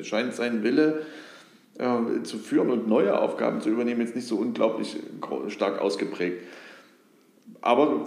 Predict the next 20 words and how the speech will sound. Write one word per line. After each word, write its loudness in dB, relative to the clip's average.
das, -2
die 0
gute 0
Nachricht 0
ist, -4
deswegen 0
habe 2
ich -4
das -4
jetzt -6
nochmal -2
unterteilt -2
in -2
Veranlagung -2
und -6
Kompetenz, -4
Delegation 4
kann 0
man 2
lernen. 2